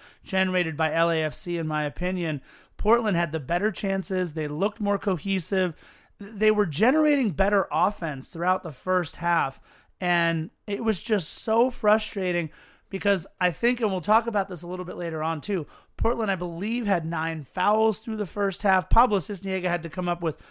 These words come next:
three or four incredible saves. We went into halftime zero zero, but I don't think Bob was very happy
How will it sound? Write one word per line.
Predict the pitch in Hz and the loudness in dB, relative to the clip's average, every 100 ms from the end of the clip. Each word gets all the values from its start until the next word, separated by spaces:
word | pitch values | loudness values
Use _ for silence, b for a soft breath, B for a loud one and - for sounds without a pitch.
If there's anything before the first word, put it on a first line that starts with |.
| b | b
three | - 202 254 | 2 4 6
or | 226 | 4
four | - 208 208 | 4 2 2
incredible | 180 147 - 202 208 185 | 2 0 2 4 4 2
saves. | 156 - 175 175 175 165 - b b b _ | 0 0 2 2 0 -2 -10 b b b _
We | 190 | 2
went | 196 269 | 6 6
into | 311 302 208 | 6 4 0
halftime | 170 185 208 - 190 170 | 4 4 2 0 0 0
zero | 147 160 208 196 | 0 2 4 4
zero, | 160 143 185 185 156 | 2 0 2 4 2
but | 147 160 | 0 -2
I | 156 226 | 0 0
don't | 240 208 185 | 0 0 -2
think | - 180 165 - | -4 -4 -4 0
Bob | 165 170 160 | 4 4 2
was | 139 | -2
very | 151 147 | -2 -2
happy | 131 160 160 160 135 | 0 0 0 -2 -4